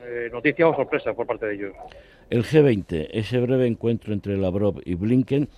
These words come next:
Speaker 2: Lavrov también se ha visto con el ministro chino. Hay, eh, filtraciones al Washington Post de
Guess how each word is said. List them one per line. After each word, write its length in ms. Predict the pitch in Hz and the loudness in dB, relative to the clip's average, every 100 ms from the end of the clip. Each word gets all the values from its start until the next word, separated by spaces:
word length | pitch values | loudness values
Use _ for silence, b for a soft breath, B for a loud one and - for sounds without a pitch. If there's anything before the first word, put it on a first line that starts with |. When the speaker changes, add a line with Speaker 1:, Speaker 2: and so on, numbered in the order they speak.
| b | b
Speaker 2:
Lavrov 400 | - 87 92 117 | -4 -2 0 -2
también 320 | - 95 104 98 | -2 -2 -2 -2
se 140 | 98 | -4
ha 40 | |
visto 420 | 92 98 - 87 82 | -4 -4 -4 -4 -4
con 400 | 90 87 85 85 | -4 -2 -2 -4
el 240 | - 85 | -6 -4
ministro 640 | 87 95 95 - 87 85 80 | -2 -2 -6 -8 -4 -4 -6
chino. 480 | - 104 117 90 | -4 -2 -2 -2
Hay, 200 | 87 87 - b b b - 78 58 71 | -2 -4 -8 b b b -10 -10 -8 -8
eh, 140 | 80 76 | -8 -6
filtraciones 720 | - 80 90 - 95 87 - | -8 -6 -6 -4 -4 -4 -4
al 120 | 85 | -8
Washington 520 | 80 92 - 90 85 | -6 -6 -6 -6 -6
Post 320 | 76 98 92 78 | -6 -4 -4 -4
de 240 | 82 | -6